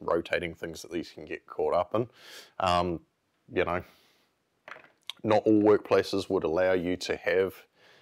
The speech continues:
um, music playing with earplugs in, 'cause it just distracts you from what you're doing. But if you're in an environment where you can, maybe you work in a busy office and you just wanna mute out all the other sounds around you,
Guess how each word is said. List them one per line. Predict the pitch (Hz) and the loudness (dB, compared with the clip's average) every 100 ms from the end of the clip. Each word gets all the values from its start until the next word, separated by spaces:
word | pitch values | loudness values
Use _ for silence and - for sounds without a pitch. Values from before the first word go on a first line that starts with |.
| _ | _
um, | - 82 80 82 - | -4 -4 -4 -6 -6
music | 90 107 85 - | -2 0 0 -6
playing | - 90 92 90 87 | -4 -2 -2 -4 -4
with | 85 85 | -6 -4
earplugs | 90 95 - 90 - | -2 -2 0 -2 -2
in, | 101 95 101 - _ _ _ | 2 2 0 -8 _ _ _
'cause | - 82 | -8 -4
it | 82 | -2
just | 82 78 _ | -2 -4 _
distracts | - - - 80 - - | -8 -6 -2 -4 -4 -4
you | 92 82 | -4 -2
from | - 78 | -4 -4
what | 82 - | -6 -6
you're | 78 | -8
doing. | - 101 101 101 _ _ _ _ | 0 2 2 -2 _ _ _ _
But | - 80 | -2 -2
if | - | -2
you're | 80 | -4
in | 85 | -2
an | 82 | -2
environment | 82 85 87 82 | 0 0 0 -6
where | 80 | -6
you | 76 | -8
can, | 76 - 98 104 | -6 -2 -2 0
maybe | 101 98 | 0 0
you | 92 | 2
work | 98 95 | 2 2
in | 95 | -4
a | |
busy | 76 92 87 | -4 -4 -2
office | 82 95 - - | -2 -2 -6 -14
and | - | -14
you | - | -10
just | - - | -8 -8
wanna | 85 | -10
mute | 87 76 85 - | -10 -10 -10 -6
out | 82 82 | -6 -6
all | 82 | -6
the | 80 | -4
other | 80 - | -4 -4
sounds | - 87 85 85 | -8 -8 -10 -14
around | 80 85 90 92 | -12 -6 -6 -4
you, | 110 | -4